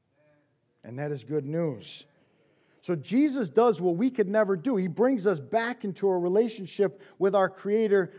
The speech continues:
which was the reason we were made in the first place. And that is definitely good news. Now, you could, you could pick that apart. You could say, "Well, Mike, uh, you shoulda, you shoulda mentioned this, or you shoulda emphasized that, or you shoulda elaborated on this a little more."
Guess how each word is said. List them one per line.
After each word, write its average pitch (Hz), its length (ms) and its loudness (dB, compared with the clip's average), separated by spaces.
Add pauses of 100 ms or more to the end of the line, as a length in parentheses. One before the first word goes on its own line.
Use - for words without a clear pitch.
(140)
which 190 180 -2
was 175 160 -4
the 190 80 0
reason 214 340 -2
we 220 140 -2
were 202 100 0
made 226 540 0 (160)
in 220 100 -8
the 247 60 -8
first - 360 -10
place. - 500 -20 (440)
And 139 220 -12
that 180 300 -4 (100)
is 156 500 -4
definitely 165 560 -4
good 135 300 -6
news. 107 460 -14 (340)
Now, 214 60 4
you 262 180 4
could, 247 240 0 (180)
you 311 100 2
could 254 200 0
pick 254 240 0
that 226 160 6
apart. 196 480 4
You 185 80 -4
could 180 160 -4
say, 185 100 -2
"Well, 180 160 -2
Mike, 196 320 0
uh, 160 200 -2
you 170 160 -4
shoulda, 185 360 0 (240)
you 170 80 -10
shoulda 220 180 0
mentioned 190 480 -4
this, 180 460 -2
or 135 80 -8
you 127 60 -10
shoulda 185 280 -10
emphasized 165 600 -8
that, 170 500 -2
or 131 280 -4 (240)
you 160 100 -4
shoulda 180 240 -4
elaborated 170 760 -2
on 156 180 -4
this 165 220 -6
a 175 40 -4
little 160 180 -4
more." 156 360 -2